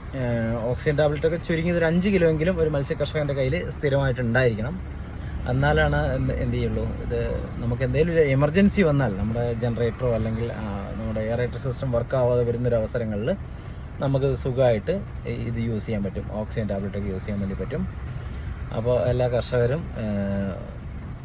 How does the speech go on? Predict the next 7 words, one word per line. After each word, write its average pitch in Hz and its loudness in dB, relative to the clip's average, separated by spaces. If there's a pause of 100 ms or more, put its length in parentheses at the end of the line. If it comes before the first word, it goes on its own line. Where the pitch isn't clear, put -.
(140)
എന്ത് 104 -2
ചെയ്യുക, 98 -2
നന്നായിട്ട് 113 -2
ശ്രദ്ധിക്കുക, 113 -4 (420)
മത്സ്യകൃഷി 151 -2
നന്നായിട്ട് 135 0
വരട്ടെ. 120 0